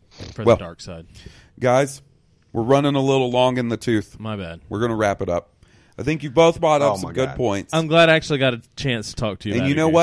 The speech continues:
Speaker 2: what? We're gonna have to, we're gonna leave this on a cliffhanger.
Speaker 1: I'm, I feel like there's gonna be more discussion
Speaker 2: Oh,
Speaker 1: about
Speaker 2: I,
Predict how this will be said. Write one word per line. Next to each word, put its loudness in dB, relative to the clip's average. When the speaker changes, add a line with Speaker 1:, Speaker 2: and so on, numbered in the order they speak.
Speaker 2:
what? -12
We're -2
gonna -2
have -2
to, -14
we're -4
gonna -2
leave -2
this -2
on -4
a -6
cliffhanger. -4
Speaker 1:
I'm, 0
I -4
feel -2
like 0
there's -6
gonna -6
be -4
more -4
discussion -4
Speaker 2:
Oh, 6
Speaker 1:
about -6
Speaker 2:
I, -4